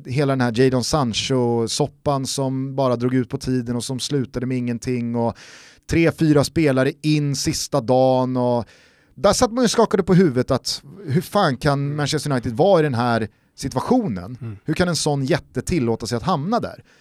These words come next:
Speaker 1: Men de hamnade där, Ole Gunnar Solskjær pratade om att vi
Speaker 2: Vi ska
Speaker 1: behöver
Speaker 2: vara ärliga och säga att Toto Balotto ville ju sparka Ole Gunnar
Speaker 1: Ja.
Speaker 2: innan landslagsuppehållet.
Speaker 1: Absolut.
Speaker 2: Det bästa för United var, var att sparka. Och nu, eh, nu vänder man ju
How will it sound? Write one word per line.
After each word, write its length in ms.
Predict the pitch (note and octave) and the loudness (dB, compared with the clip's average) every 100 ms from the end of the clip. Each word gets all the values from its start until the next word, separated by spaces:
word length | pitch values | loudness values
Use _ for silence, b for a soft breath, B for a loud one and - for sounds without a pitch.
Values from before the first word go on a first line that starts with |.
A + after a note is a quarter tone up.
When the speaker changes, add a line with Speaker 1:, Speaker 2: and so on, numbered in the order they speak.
| b - | b -8
Speaker 1:
Men 140 | B2 | -4
de 100 | C3+ | 0
hamnade 400 | G3+ A3 A#3+ A#3+ | 2 4 2 2
där, 400 | G3 F#3 F#3 F3+ | 4 6 4 2
Ole 180 | G#3 F#3+ | 2 2
Gunnar 180 | G3 F3+ | 2 2
Solskjær 440 | F3+ E3 E3 D#3 | 2 2 2 2
pratade 440 | - F#3+ C3 D3 | 4 2 4 2
om 120 | C3+ C3 | 2 2
att 180 | C3 b b b - | -2 b b b -2
vi 140 | G3 | 2
Speaker 2:
Vi 100 | F#3 | 4
ska 100 | F#3+ | 4
Speaker 1:
behöver 60 | G#3+ | 4
Speaker 2:
vara 180 | G3 F#3+ | 4 4
ärliga 420 | F3 D#3+ F3 A3 | 4 4 4 2
och 100 | F3 | 2
säga 340 | E3+ D3+ F#3+ | 0 0 0
att 140 | C#3 - | 0 -2
Toto 200 | C#3 B2+ | -6 -2
Balotto 280 | C3 E3 F3+ | -2 -2 0
ville 140 | D3 | 0
ju 60 | C3 | 0
sparka 560 | - C#3+ A#2+ - F#3 | 0 -4 -4 -4 -2
Ole 240 | E3 B2 A2 | 0 -2 -2
Gunnar 400 | A2+ A2 B2+ - _ _ | -6 -6 -12 -18 _ _
Speaker 1:
Ja. 240 | G#2 C3+ G3 | 0 0 2
Speaker 2:
innan 480 | D#3 C3 A#2+ A2+ A#2 | 2 2 0 -6 -10
landslagsuppehållet. 760 | C#3 B2 - A#2+ G#2+ B2 A2 - | -8 -8 -8 -10 -10 -10 -12 -4
Speaker 1:
Absolut. 400 | G3+ - F3+ - - _ - | -4 -2 -4 -6 -12 _ -6
Speaker 2:
Det 60 | |
bästa 460 | C#3+ F#3 - - G3+ | 0 0 0 -2 0
för 260 | F3+ D3 | 2 2
United 380 | C#3+ C#3+ C#3+ B2 | 2 0 -4 -8
var, 200 | A#2 C3 - | -8 -10 -12
var 260 | B2+ A#2 | -10 -10
att 80 | A2 | -12
sparka. 440 | - A#2+ G#2+ C3 - | -12 -12 -12 -14 -10
Och 120 | - C#3+ | -2 2
nu, 320 | F3+ A3 G3+ | 2 2 2
eh, 100 | F3 E3+ | -2 -2
nu 140 | F#3+ | -2
vänder 320 | G#3+ F#3 D3+ | 0 2 4
man 120 | C#3 | 2
ju 80 | G#2+ | 0